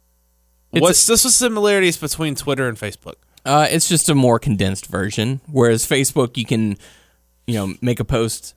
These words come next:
Speaker 1: that is as long as you want.
Speaker 2: Mm-hmm.
Speaker 1: Twitter, you're just limited to, I think, like, a hundred forty characters. But you can still upload pictures. You can still upload video. You can still do all kinds of stuff. It is, you know,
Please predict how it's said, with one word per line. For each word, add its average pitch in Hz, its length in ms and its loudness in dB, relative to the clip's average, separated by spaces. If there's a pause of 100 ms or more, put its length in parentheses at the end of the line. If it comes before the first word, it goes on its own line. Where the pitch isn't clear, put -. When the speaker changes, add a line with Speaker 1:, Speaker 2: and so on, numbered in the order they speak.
(100)
Speaker 1:
that 117 140 0
is 104 560 -4
as 107 160 -4
long 107 220 -2
as 107 160 -2
you 101 120 -4
want. 127 340 -2 (200)
Speaker 2:
Mm-hmm. 110 220 -8 (280)
Speaker 1:
Twitter, 120 240 -2
you're 104 140 0
just 101 200 -4
limited 98 520 -4
to, 98 320 -4 (360)
I - 60 -12
think, 98 160 -8
like, 98 160 -8
a 101 60 -8
hundred 98 280 -4
forty 98 280 -6
characters. - 680 -14 (540)
But 131 120 2
you 139 80 2
can 139 140 0
still 147 380 4 (200)
upload 110 380 0
pictures. 139 540 0
You 107 60 -8
can 104 100 -8
still 101 280 -4
upload 101 220 -6
video. 123 520 2
You 104 120 -6
can 101 140 -14
still 98 440 -4 (540)
do 110 100 -2
all 95 120 0
kinds 92 260 -6
of - 40 -14
stuff. 92 320 -4
It 196 120 -2
is, 196 260 0
you 139 120 -6
know, 107 220 -6